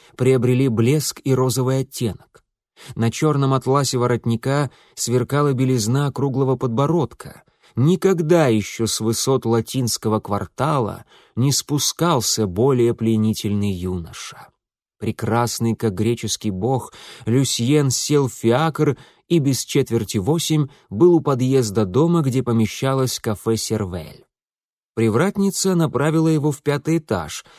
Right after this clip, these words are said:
дав ему ряд сложных топографических примет. Благодаря этим указаниям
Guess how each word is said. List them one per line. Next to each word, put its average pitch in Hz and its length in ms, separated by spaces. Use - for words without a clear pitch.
дав 117 280
ему 110 200
ряд 123 220
сложных 123 560
топографических 113 960
примет. 113 560
Благодаря 107 540
этим 101 200
указаниям 123 640